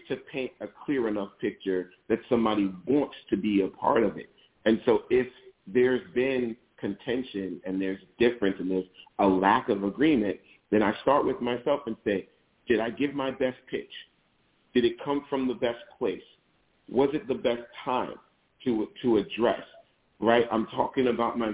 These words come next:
vision on how we resolve conflict, but I'm doing it in the heat of the moment. Is that the best time to talk about how we should resolve our conflict? Did I give my, did I, did I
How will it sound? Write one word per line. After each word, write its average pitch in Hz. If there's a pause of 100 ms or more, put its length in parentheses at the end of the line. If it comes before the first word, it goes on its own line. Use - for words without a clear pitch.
vision 117 (360)
on 113 (140)
how 117
we 117
resolve 113 (100)
conflict, 117 (240)
but 117
I'm 117
doing 120
it 117
in 117
the 101 (100)
heat 123
of 101
the 92
moment. 101 (580)
Is 127
that 139
the 131
best 117 (120)
time 123
to 92 (100)
talk 110
about 98
how 104
we 107
should 98
resolve 101
our 98
conflict? - (520)
Did 123
I 117
give 117
my, 113 (120)
did 110
I, 104 (120)
did 117
I 107